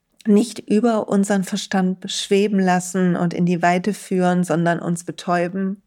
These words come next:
genauso wie unser Rennen uns betäubt? Und dann gibt es auch noch die Reinheit des Geistes, also was ziehe ich mir rein auf Instagram,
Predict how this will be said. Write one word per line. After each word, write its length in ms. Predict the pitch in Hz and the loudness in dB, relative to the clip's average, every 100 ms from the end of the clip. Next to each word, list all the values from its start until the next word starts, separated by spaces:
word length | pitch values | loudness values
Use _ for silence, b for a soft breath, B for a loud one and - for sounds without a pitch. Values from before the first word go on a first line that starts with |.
| - | -6
genauso 500 | 180 165 175 175 170 | -2 2 2 2 0
wie 120 | 175 | 0
unser 340 | 175 165 175 | 0 0 -2
Rennen 300 | 165 165 175 | 0 0 0
uns 240 | 175 190 185 | -2 -6 -6
betäubt? 640 | 190 - 214 214 226 - _ B B B B B B B B B B B B _ | -12 -8 -6 -4 -8 -14 _ B B B B B B B B B B B B _
Und 120 | 233 | 0
dann 140 | 247 285 | 2 2
gibt 200 | 285 285 | 0 -2
es 160 | 240 | -2
auch 280 | - 202 214 | 0 0 2
noch 160 | 233 214 | 2 2
die 140 | 226 | 0
Reinheit 540 | 220 180 220 214 220 208 | 0 0 0 0 0 -2
des 180 | 196 | -6
Geistes, 520 | - 190 208 214 175 - | -2 0 0 0 -2 -2
also 320 | 180 196 180 | -2 0 0
was 460 | 185 196 - - _ | 0 -2 -6 -16 _
ziehe 280 | - 247 226 | -4 2 4
ich 120 | 214 | 4
mir 180 | 185 180 | 0 0
rein 560 | 180 170 170 170 175 170 - | 0 0 0 0 0 -2 -4
auf 360 | 170 165 - | -2 -2 -2
Instagram, 920 | 190 185 - 175 180 165 160 165 165 | -2 -2 -4 -8 -2 0 2 0 0